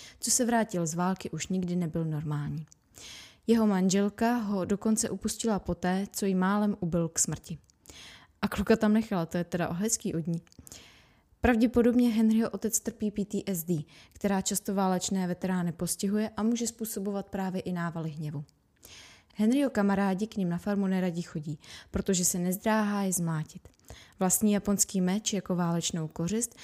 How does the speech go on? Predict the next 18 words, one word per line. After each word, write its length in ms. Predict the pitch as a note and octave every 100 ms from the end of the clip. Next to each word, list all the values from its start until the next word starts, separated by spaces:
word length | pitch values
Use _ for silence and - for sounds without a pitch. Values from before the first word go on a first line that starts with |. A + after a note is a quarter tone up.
| - -
a 60 | F3+
když 440 | F3 A#3+ - - -
mlátí 420 | G3 G#3+ B3 A#3+
svého 340 | - A3+ G3+
syna 340 | F3+ - F#3 G#3+
nebo 220 | F#3+ E3
třeba 280 | - D#3+ E3
i 120 | -
jeho 240 | E3+ F3 E3
kamarády, 640 | - E3 D#3+ D#3+ D#3+ G#3 - - - - A3+
rád 260 | B3 B3+
u 40 | C4
toho 220 | B3 F#3+
vykřikuje, 540 | E3+ - G3+ - A#3+
že 140 | G3 E3
zabije 340 | F3 E3+ A3+
všechny 360 | - - G#3 F#3
Japončíky. 680 | E3+ E3 D#3 D#3 - C#3